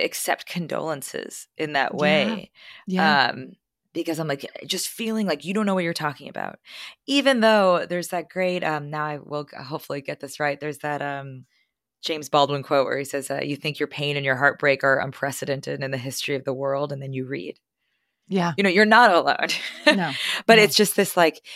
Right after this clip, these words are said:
Speaker 1: so I think what I would say is that, like, to me, it's like declarative sentences, especially there's a sort of macabre, um,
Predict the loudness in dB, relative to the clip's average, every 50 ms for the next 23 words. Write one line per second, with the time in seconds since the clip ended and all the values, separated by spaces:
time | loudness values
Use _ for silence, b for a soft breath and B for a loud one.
0 | B B B 4 4 4 4 2 0 0 0 2 4 6 6 8 8 8 8 6
1 | 4 2 0 2 4 6 6 6 6 4 4 2 0 -2 -2 -2 -2 -4 -4 -4
2 | -4 -4 -6 -4 -2 0 2 2 2 2 2 -2 -4 -4 -4 -8 -8 -8 -6 -4
3 | 0 2 2 2 2 0 -4 -8 -8 -8 -8 -8 -10 -12 -12 -12 -12 -10 -10 -10
4 | -10 -10 -14 -20 _ _ B B B B B B B B B -10 -4 0 2 2
5 | 4 2 2 0 0 0 0 0 -2 -2 0 0 0 0 0 -2 -4 -4 -6 -6
6 | -6 -6 -8 -14 -14 -10 -8 -6 -4 -4 -4 -6 -8 -12 -18 -20 _ _ _ _
7 | _ _ _ _ _ -6 -4 -4 -2 -4 -4 -6 -8 -8 -10 -12 -16